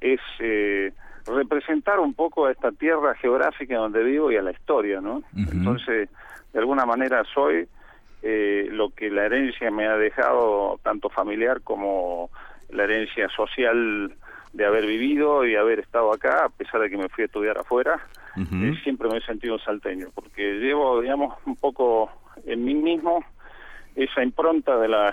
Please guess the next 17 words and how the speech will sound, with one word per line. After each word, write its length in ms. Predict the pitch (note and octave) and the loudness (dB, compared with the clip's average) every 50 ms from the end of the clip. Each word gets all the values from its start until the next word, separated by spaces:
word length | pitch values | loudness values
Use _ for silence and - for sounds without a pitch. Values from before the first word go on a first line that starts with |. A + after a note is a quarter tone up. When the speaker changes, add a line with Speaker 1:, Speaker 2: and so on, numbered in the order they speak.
| - - | 2 0
Speaker 1:
geografía 520 | B2+ A#2+ A#2 A#2 A2+ - - D3+ C#3+ C3+ | 2 4 4 4 2 0 -2 0 2 2
y 60 | B2 | 4
de 120 | A2 G#2 G2 | 2 2 2
la 80 | F#2+ | 0
historia, 400 | G2+ - - - C3 F2 F2 F2 | -2 -2 0 0 0 0 0 -2
¿no? 160 | - - - - - - - - - - - - - - - - - - - - - - | -6 -8 -10 -10 -12 -18 -20 -18 -18 -18 -18 -20 -20 -20 -20 -20 -20 -20 -20 -20 -6 0
Speaker 2:
Y, 220 | A#2+ A#2+ A#2+ B2 B2 B2+ | 4 6 6 8 8 8
Speaker 1:
Eso 100 | B2+ B2 | 6 6
es 60 | B2+ | 4
lo 60 | A#2+ | 2
que 60 | G#2+ - | -2 -4
siento. 360 | - A2+ G#2 F#2 - F#2+ - - - - | -4 -6 -6 -6 -10 -14 -16 -16 -6 -2
Speaker 2:
¿y 120 | - C#3 | 0 0
cuándo, 540 | A#2 - G#3 A#3+ C#4+ C#4 C4 B3+ A#3 - - - | 4 6 6 8 8 8 6 6 4 2 0 -2
y 120 | - C3 | -2 0
cuándo 340 | A#2+ - F3+ G#3+ B3+ C4+ C4 | 4 4 6 6 6 4 4
comenzaste 1000 | - A3 G3 E3+ D#3+ D3 C3+ - - E3 E3+ E3+ - - - - F#3 F#3 G3+ G#3 | 2 2 4 4 4 4 4 4 4 4 4 2 2 -4 0 4 4 4 4 2